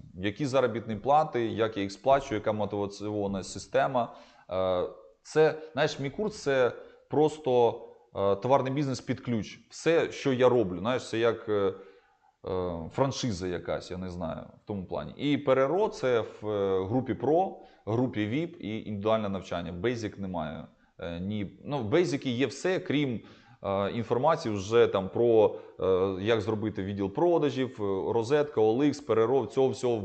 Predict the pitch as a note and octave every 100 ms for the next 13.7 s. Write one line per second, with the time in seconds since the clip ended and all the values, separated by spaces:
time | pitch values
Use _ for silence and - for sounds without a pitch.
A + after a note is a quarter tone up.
0 | G#2 C3 A2 G#2 A2 G2+ E2 D#2+ - _
1 | _ - B2 A#2 A#2 G#2 C3 D#3+ B2 A2
2 | - A2 A2 G2+ G#2 G2+ G#2+ G2+ F#2 F2+
3 | - C2 - - _ _ _ _ _ _
4 | _ _ _ _ _ _ _ _ _ D3
5 | A#2 F2+ - - _ _ _ _ - G#2
6 | G2+ F#2+ F#2 F#2 F2+ F2 F2 E2 E2 D#2
7 | D2 C#2+ C#2+ C#2 - - _ B2+ A#2+ -
8 | - B2+ - G#2+ B2 B2+ D#2+ - F2+ F2
9 | F#2 F2+ - - - _ _ _ - F2+
10 | - C3 - A#2+ E3 D#3+ G#2+ G2 G2+ F#2+
11 | F2+ - F2+ F#2 E2 G#2 D#2+ - F2+ E2
12 | - _ _ _ _ _ _ - G#2 G#2
13 | G#2+ D3 F3+ F3 D#3 D#3